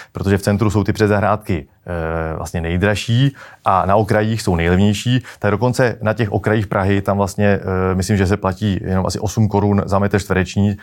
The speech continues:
a ta sleva je deset korun, takže tam víceméně budou mít ti provozovatelé ty předzahrádky zadarmo.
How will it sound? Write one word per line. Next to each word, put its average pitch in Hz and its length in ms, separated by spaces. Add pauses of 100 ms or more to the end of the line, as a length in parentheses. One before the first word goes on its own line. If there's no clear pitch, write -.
(100)
a 98 60
ta 101 100
sleva 104 260
je 90 100
deset 92 320
korun, 101 400 (200)
takže 95 140
tam 101 160
víceméně 101 580 (260)
budou 101 300
mít 98 280 (140)
ti 98 200
provozovatelé 95 680 (240)
ty 98 100
předzahrádky 98 640 (180)
zadarmo. 110 520